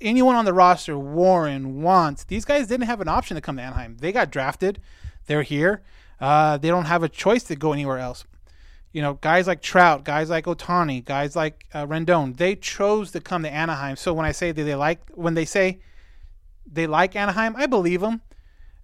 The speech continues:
but I also believe that they wanna be winners too. And so until they come out and say one means more than the other, I, I don't know. But we'll, we'll, you know, hopefully it happens with Anaheim. Hopefully it happens with the Angels.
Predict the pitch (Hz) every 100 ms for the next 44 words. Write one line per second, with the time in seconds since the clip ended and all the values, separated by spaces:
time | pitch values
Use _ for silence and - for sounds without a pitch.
0 | - 180 190 175 180 170 165 160 170 165
1 | 151 156 151 175 143 - - 160 135 131
2 | - 151 139 - - - - - - -
3 | - _ - - - - - 165 - 226
4 | 220 233 220 208 208 196 165 165 185 196
5 | 190 185 175 180 175 165 165 180 208 226
6 | - 147 - - - - - - - -
7 | - - - 190 190 202 139 - 165 160
8 | 156 170 180 - 160 147 143 202 - 214
9 | 208 156 180 170 175 170 165 175 160 156
10 | 160 143 165 - 165 151 156 156 151 131
11 | 139 135 135